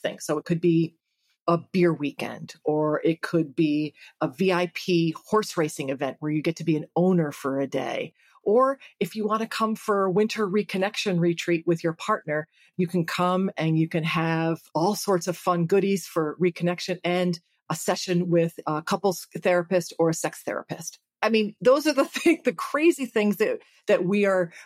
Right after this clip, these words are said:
that we are doing that people, w-, we have listened to our guests and the, there are reasons why they come to this area. So we are trying to curate a special, either a weekend or a day, or, uh, they can even do a build your own adventure.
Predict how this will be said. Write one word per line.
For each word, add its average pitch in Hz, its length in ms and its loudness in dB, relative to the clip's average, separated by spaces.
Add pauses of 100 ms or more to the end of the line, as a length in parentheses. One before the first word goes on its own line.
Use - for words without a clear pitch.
that 175 140 2
we 180 120 4
are 175 80 4
doing 202 360 2
that 175 180 -2
people, 202 600 2 (340)
w-, 190 160 0
we 202 140 0
have 170 140 0
listened 208 320 0
to 190 80 -4
our 180 80 2
guests 170 200 -2
and 175 100 0
the, 165 180 -2
there 175 180 0
are 165 100 2
reasons 196 440 0
why 160 340 0
they 147 140 -4
come 156 320 -4
to 165 100 -10
this 139 240 -6
area. 139 440 -4 (180)
So - 180 -2
we 190 260 2
are 180 100 2
trying 170 300 -2
to 170 100 -10
curate 185 720 0 (380)
a 151 120 -2
special, 175 720 0 (360)
either 165 200 2
a 139 60 0
weekend 208 580 0
or 139 200 -4
a 139 80 -4
day, 185 640 0 (260)
or, 156 460 -2
uh, 156 140 -2
they 175 160 0
can 175 160 -2
even 180 240 0
do 170 160 4
a 165 40 0
build 170 300 2
your 165 160 0
own 147 400 -2
adventure. 147 580 -2